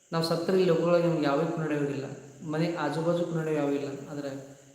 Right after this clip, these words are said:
ಆ ಸತ್ತು ಲೋಕ ಲೋಕಕ್ಕೆ ನಡೀತದೆ. ಇದು ಬಿ ಮೇನ್ ಪಾಯಿಂಟ್ ಅಲ್ಲ. ಇವತ್ತು ಸತ್ಯಯುಗದ, ದ್ವಾಪರ, ತ್ರೇತಾಯುಗದ ಇವತ್ತು ನೋಡ್ತೇವೆ, ಇವು ಕಲಿಯುಗದ ಈಗ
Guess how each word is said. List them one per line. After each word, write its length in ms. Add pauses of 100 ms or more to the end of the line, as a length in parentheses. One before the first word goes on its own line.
(180)
ಆ 80
ಸತ್ತು 400
ಲೋಕ 280
ಲೋಕಕ್ಕೆ 440
ನಡೀತದೆ. 460
ಇದು 160
ಬಿ 80
ಮೇನ್ 280
ಪಾಯಿಂಟ್ 200
ಅಲ್ಲ. 160 (1500)
ಇವತ್ತು 200
ಸತ್ಯಯುಗದ, 420
ದ್ವಾಪರ, 380
ತ್ರೇತಾಯುಗದ 460
ಇವತ್ತು 320
ನೋಡ್ತೇವೆ, 460
ಇವು 240
ಕಲಿಯುಗದ 340
ಈಗ 160